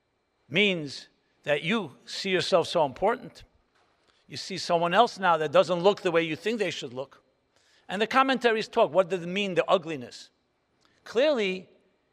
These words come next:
it didn't just mean his behavior. If he saw the person doing something, let's say, atrocious, there's some that try to suggest that this man, the ugliness was his behavior. He did something really despicable. So there, Rabbi Elazar is pointing out,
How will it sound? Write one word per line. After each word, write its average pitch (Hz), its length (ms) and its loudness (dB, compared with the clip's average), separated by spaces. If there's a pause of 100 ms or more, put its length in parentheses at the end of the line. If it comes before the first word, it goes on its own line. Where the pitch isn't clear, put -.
(100)
it 170 140 -4
didn't 233 220 2
just 185 260 4
mean 185 460 0 (580)
his 170 140 -6
behavior. 175 560 2 (360)
If - 480 -2
he 208 160 -8
saw 214 280 2
the 190 100 -4
person 196 380 -2
doing 185 260 -2
something, 180 460 -4
let's 165 180 -2
say, 165 240 -4
atrocious, - 720 -4 (240)
there's 180 140 -4
some 240 240 2
that 190 200 -2
try 208 200 2
to 190 80 -4
suggest 170 640 0 (380)
that 156 140 -2
this 185 220 0
man, 180 460 2
the 151 100 0
ugliness 180 580 0
was 160 140 -8
his 151 140 -10
behavior. 165 480 0 (480)
He 185 120 -6
did 247 180 -2
something 226 380 2
really 226 300 2
despicable. 196 600 -4 (1300)
So - 160 -8
there, 180 240 2
Rabbi 170 200 2
Elazar 208 320 2
is 151 120 -4
pointing 202 400 0
out, 240 320 2